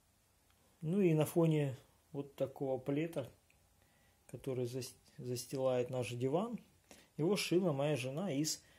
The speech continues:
джинсов. Видео о том, как она это делала, тоже можете посмотреть на нашем канале. Все, ну сейчас одену джи-, джинсы и одену эти буты и покажу, как они выглядят на ноге.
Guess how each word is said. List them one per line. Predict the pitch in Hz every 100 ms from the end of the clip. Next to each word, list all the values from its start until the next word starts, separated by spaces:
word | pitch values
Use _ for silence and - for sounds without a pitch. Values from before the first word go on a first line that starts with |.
| _ _ _ _ _ _ _ -
джинсов. | 117 139 127 - 120 - - _ _ _ _ _ _ _ _ _ - - _ _ -
Видео | 147 160 147
о | 143
том, | 143 139
как | 131 127
она | 131 135
это | 131 139
делала, | 190 240 139
тоже | 127 160 143
можете | 127 131 -
посмотреть | 123 120 120 127 -
на | 117
нашем | 120 123 120
канале. | - 107 104 104 - _ _ _ _ _ _ _ - - - _ _
Все, | - - 143 185
ну | 165
сейчас | - 143 143 123
одену | 127 123 131 127 120
джи-, | 113 - 185 160 143
джинсы | 123 190 202 160
и | 131 127 135
одену | 131 120 127 127 120 - _ _ _ _
эти | 131 120 123
буты | 120 175 151
и | 131
покажу, | 135 120 131 123 139
как | 131 123
они | 123 123
выглядят | 127 131 123 120 120
на | 117
ноге. | 117 110 113